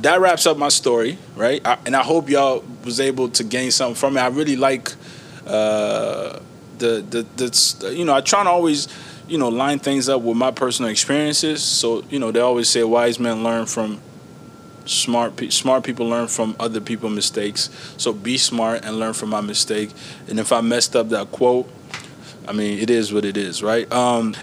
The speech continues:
and I, and I wanna promote this. If you're going out to watch the Black Panther this week, make sure you got on your African outfit.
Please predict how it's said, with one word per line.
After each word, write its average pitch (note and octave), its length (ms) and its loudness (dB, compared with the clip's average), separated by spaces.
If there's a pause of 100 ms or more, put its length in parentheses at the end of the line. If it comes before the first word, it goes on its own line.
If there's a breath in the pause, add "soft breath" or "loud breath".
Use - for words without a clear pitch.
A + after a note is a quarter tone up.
and B2+ 120 4
I, C3+ 120 0
and C3 100 4
I D#3 60 6
wanna F3+ 180 4
promote C#3+ 400 0
this. A2+ 160 -2
If A#2+ 140 -4
you're E3 120 0
going D#3+ 300 2
out D3 140 2
to C3+ 100 0
watch B2+ 400 2 (220 loud breath)
the G#2+ 80 0
Black B2+ 320 2
Panther C3 320 0
this A#2 260 2
week, C3 200 -2 (260 loud breath)
make B2 180 -2
sure - 160 2
you B2 140 -2
got A#2+ 240 2
on A#2 160 2
your A2 180 -2
African B2+ 540 0
outfit. C#3 440 0